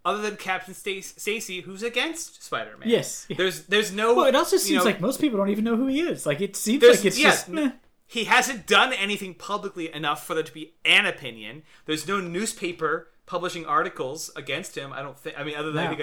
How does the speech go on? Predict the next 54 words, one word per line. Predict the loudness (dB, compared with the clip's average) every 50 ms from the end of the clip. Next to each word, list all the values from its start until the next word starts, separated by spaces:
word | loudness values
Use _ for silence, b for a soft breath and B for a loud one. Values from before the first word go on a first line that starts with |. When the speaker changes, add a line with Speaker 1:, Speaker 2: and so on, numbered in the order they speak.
| -8 -8
Speaker 1:
I |
see | -10 -14 -16 -16
one | -16 -14 -10 -8 -6 -6 -6 -8 -10
that | -12 -12 -12 -10
says, | -12 -10
like, | -10 -12 -12 -10
"Mystery | -10 -10 -10 -8 -10 -10 -10
Spider-Man | -8 -6 -6 -4 -4 -4 -4 -6 -8 -10 -10 -12 -14 -16 -20 _
seen | -14 -12 -10 -10 -10 -10 -10 -10 -10 -10
in | -10 -10
city." | -6 -2 -2 -2 -2 -4 -6 -10 B B B B B B -6
Like, | -6 -4 0
there | 0 2
isn't, | 2 2 2 0 -2 0
like, | -2 -2 -4 -6 -10 -6
there | -2 -2 -2
isn't, | -2 -4 -8 -12 -10 -8
you | -8 -6 -6
know, | -6 -6 -4
Jay | -4 -2 -2 -2
Jonah | -2 -4 -4 -4 -4 -4 -6 -6
doing | -8 -10 -12 -12 -12
anything. | -14 -14 -14 -14 -14 -14 -14 -14 -16 b b b b b b
So, | -14 -2 2
yeah, | 2 2
there | 4 2 2
is | 0 0 -4
this | -6 -2
sort | 0 0 0
of, | 0 0
like, | -2 -2 -2 -2 -6 b b b b b b _ _ _ _ -20 -20 _ _ _ _ _ _
this | -4 -4 -4 -4
is | -6 -4 0
a | 2
redemption | 2 2 4 4 2 2 0 -2 -4 -4 -4 -6
for | -10 -10 -8 -6
someone | -4 -4 -4 -4 -4 -6 -8
who | -8 -8 -6
has | -6 -6 -6
not | -8 -10 -10 -10
fallen. | -8 -6 -4 -2 -2 -2 -4 -8 -12 -16 -20 _ b b b b b b -6
And | -2 2
I | 2
don't | 4 4 4
Speaker 2:
Well, | 4
Speaker 1:
really | 4 4 4
Speaker 2:
it's | 4 2
also, | 2 2 4 4 4 4
Speaker 1:
get | 4 2
Speaker 2:
like, | 0 -2 -2 -4 -6 -14 _
Speaker 1:
what | 2 2 4
it's | 4 2 0 -4
Speaker 2:
there's, | -6 -4 -4
Speaker 1:
for. | -4 -4 -6 -8 -12